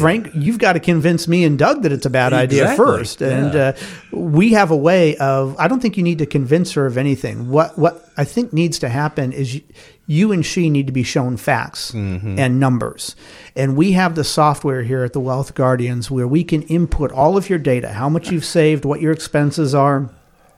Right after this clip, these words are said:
Speaker 1: what your Social Security is gonna look like, what your pensions might look like.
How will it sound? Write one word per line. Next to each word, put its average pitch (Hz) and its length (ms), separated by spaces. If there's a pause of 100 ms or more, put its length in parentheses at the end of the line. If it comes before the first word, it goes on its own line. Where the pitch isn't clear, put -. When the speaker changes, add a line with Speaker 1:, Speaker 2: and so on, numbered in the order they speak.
(140)
Speaker 1:
what 160 140
your 165 100
Social 151 340
Security 147 340
is 139 80
gonna 135 200
look 131 180
like, 135 320 (240)
what 156 140
your 165 100
pensions 151 520
might 135 260
look 131 200
like. 131 280